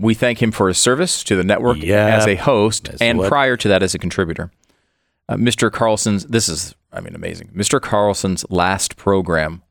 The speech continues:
Speaker 1: was February, April twenty-first. Uh, the fact that you have the number one host in all of cable news and he doesn't even come back on to say, "Hey, this is what's going on." I mean, that,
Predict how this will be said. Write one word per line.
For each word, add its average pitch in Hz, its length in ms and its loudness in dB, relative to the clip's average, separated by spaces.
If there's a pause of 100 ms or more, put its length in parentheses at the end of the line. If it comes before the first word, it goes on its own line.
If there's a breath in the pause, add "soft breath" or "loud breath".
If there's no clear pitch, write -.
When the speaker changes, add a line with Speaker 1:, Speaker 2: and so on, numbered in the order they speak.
Speaker 1:
was 92 180 -2
February, 85 540 0
April 82 220 -4
twenty-first. - 580 -8 (140)
Uh, 123 200 -6
the 113 120 -8
fact 135 220 -2
that 113 60 -2
you 117 100 0
have 120 140 2
the 101 80 0
number 113 300 2
one 123 160 2
host 95 380 0
in 95 80 -2
all 98 160 0
of 120 140 -2
cable 92 300 0
news 85 460 -6 (680)
and 95 140 0
he 101 60 0
doesn't 113 180 2
even 98 140 0
come 98 180 -2
back 92 240 0
on 92 160 2
to 90 60 -4
say, 90 240 2
"Hey, 90 400 0
this - 220 -2
is - 180 -2
what's 95 260 -2
going 95 280 -4
on." 110 340 2
I 107 80 -2
mean, 110 240 -6
that, 123 400 -2